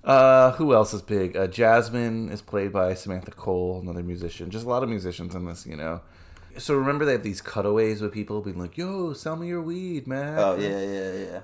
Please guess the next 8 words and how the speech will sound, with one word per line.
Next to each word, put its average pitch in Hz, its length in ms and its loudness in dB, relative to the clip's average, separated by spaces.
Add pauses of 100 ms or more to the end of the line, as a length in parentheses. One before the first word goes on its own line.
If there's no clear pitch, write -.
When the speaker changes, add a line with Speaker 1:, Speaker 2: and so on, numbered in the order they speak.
Speaker 1:
There's 123 120 -8
a - 40 -18
couple 135 380 2
of, 98 460 4 (500)
you 113 100 -8
know, 98 80 -4
cameos 104 640 -2
there. 101 560 0